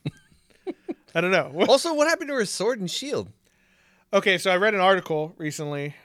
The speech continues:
Speaker 1: uh, and by recently I mean today, uh, where Gal Gadot says, um, uh, that she doesn't use the shield and sword because she's trying to be, you know, uh, because these people are under the influence of someone else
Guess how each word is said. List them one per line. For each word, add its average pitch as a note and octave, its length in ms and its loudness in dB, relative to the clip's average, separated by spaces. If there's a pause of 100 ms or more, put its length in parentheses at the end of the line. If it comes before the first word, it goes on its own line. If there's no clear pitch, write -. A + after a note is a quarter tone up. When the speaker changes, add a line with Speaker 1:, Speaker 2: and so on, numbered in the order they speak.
(140)
Speaker 1:
uh, C3 400 -6
and C#3 180 -12
by C#3 80 -4
recently C3+ 460 -8
I - 20 -10
mean C3 160 -12
today, B2+ 420 -12 (360)
uh, D3+ 240 2
where D#3 220 0
Gal D#3+ 260 2
Gadot D#3 340 -4
says, C#3+ 480 -6 (560)
um, C#3+ 500 -6 (560)
uh, C#3+ 300 -4
that C#3+ 300 -6
she - 160 -12
doesn't F3+ 440 0
use E3+ 300 -8
the D#3 180 -12 (260)
shield E3+ 420 -4
and D3 220 -14
sword C#3+ 600 -4 (560)
because D3+ 360 -4
she's D3+ 220 -8
trying D#3 300 -6
to D3+ 60 -6
be, C#3+ 420 -8 (240)
you D3+ 120 -12
know, C3+ 340 -10 (540)
uh, C#3+ 200 -4
because D3+ 260 -4
these F3 180 -6
people D#3 540 -2 (460)
are D#3 180 2
under D#3+ 220 0
the D3+ 140 -2
influence D3+ 340 -6
of C3+ 100 -12
someone D3+ 300 -4
else D3 360 -2